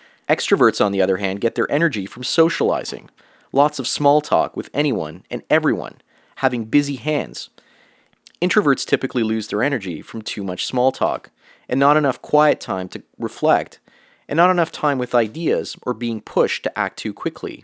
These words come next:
or rashly. Extroverts, on the other hand, lose their energy from too much quiet time or downtime, having to think about many details on a project, or the prolonged time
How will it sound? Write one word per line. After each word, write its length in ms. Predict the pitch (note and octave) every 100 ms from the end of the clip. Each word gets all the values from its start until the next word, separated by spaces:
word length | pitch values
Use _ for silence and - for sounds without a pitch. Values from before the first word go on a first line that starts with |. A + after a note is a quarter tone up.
| -
or 180 | A#2 A#2+
rashly. 680 | B2+ C#3 D3 - - - _ _ _ _ _ _ -
Extroverts, 560 | E3+ - G#3 C#3+ B2+ A#2
on 60 |
the 100 | G#2
other 160 | G2 F#2+
hand, 220 | G#2+ G2+
lose 260 | A2+ C3 -
their 160 | A2+
energy 400 | C#3 D3+ G2 E2
from 180 | F#2+ A#2+
too 220 | - D#3
much 240 | C#3+ A2+ -
quiet 460 | - D#3+ E3 D3
time 340 | - F2 E2 A2
or 100 | -
downtime, 640 | C3+ D#3 E3+ E3 G2+ E2+ - _ _ _ _ _ -
having 280 | D#3 E3
to 100 | D#3+
think 300 | E3 - E3
about 260 | A#2 G#2+ F#2+
many 260 | A#2 B2+ A2
details 600 | - D#3 B2 D#2+ C2+ -
on 120 | - G#2+
a 40 |
project, 640 | - D3 D3 G2 A#1+ - _ - _ _ _ _
or 220 | C3+ C#3+
the 80 | C#3
prolonged 480 | - D3 C#3+ D#3 C#3+
time 440 | - E3+ G#2 F2